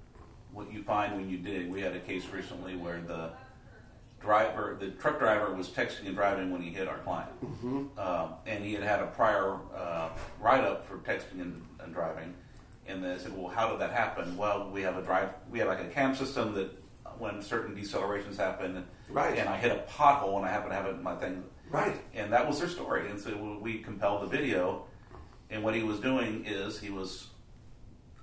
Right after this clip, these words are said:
Speaker 1: on his phone, the, in the middle lane, the left lane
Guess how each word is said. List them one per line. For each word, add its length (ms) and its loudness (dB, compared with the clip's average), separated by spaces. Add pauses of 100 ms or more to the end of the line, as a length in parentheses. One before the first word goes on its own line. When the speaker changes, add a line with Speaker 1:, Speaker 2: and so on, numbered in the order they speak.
(180)
Speaker 1:
on 220 4
his 200 -2
phone, 640 2 (540)
the, 300 2 (260)
in 200 -4
the 180 0
middle 400 -2
lane, 520 0
the 80 -6
left 340 6
lane 500 0